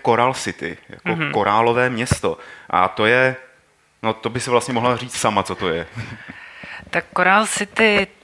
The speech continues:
Speaker 2: to, eh, je v podstatě, eh, casual strategie nebo casual sociální strategie a v-,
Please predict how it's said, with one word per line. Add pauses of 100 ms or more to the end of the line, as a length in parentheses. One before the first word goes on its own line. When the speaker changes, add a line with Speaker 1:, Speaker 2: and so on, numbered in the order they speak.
Speaker 2:
to, (400)
eh, (340)
je
v
podstatě, (440)
eh, (460)
casual
strategie
nebo
casual
sociální
strategie (800)
a (560)
v-,